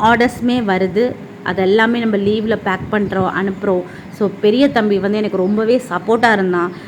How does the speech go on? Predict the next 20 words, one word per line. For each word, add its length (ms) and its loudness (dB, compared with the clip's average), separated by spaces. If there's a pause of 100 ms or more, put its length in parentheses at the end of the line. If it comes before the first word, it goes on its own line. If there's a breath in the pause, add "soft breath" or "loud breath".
(160 loud breath)
So, 100 0
இதுக்கு 400 4
மேல 240 6
நான் 160 8
உங்ககிட்ட 340 2
ஒரே 180 4
ஒண்ணு 200 2
தான் 200 2
சொல்லுவேன். 380 0 (360 loud breath)
அஞ்சு 360 8
மாசம் 360 6
கடந்துட்டோம், 520 2
இன்னும் 240 8
நம்ம 180 4
கையில 300 2
முழுசா 380 0
இன்னைக்கோட 920 4
நீங்க 240 0
சேர்த்தா 340 0
கூட, 200 -4